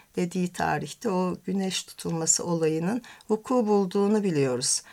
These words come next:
E, işte Anaximandros, Anaximander gibi doğa filozoflarının yetiştiği dönem.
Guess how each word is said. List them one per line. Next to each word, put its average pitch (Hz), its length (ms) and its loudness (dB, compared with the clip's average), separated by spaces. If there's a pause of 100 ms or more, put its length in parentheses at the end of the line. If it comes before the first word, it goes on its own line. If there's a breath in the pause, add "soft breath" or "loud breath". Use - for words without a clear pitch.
(320 loud breath)
E, 180 160 2
işte - 200 -2
Anaximandros, 208 1160 2
Anaximander 190 920 0
gibi 185 300 -4
doğa 190 240 4
filozoflarının 165 920 -2
yetiştiği 202 720 0
dönem. 139 360 -2